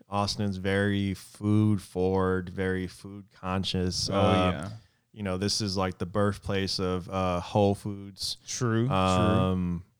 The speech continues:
Speaker 1: so it's, you know, it's a very rel-, it's a relatively healthy city.
Speaker 2: Definitely.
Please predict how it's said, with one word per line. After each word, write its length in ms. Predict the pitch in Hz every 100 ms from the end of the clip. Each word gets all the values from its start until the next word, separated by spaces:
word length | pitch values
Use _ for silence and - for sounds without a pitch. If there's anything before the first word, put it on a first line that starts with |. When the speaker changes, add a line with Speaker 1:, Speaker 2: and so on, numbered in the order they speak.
| -
Speaker 1:
so 340 | - 101 95 -
it's, 380 | 104 - - - _ -
you 120 | 127
know, 100 | 92
it's 160 | 95
a 40 | 101
very 500 | 95 104 117 107 92
rel-, 220 | 95 104
it's 140 | - -
a 40 |
relatively 500 | 104 131 127 120 104
healthy 500 | - - 113 110 101
city. 440 | 92 - 98 90 - _
Speaker 2:
Definitely. 340 | 107 98 98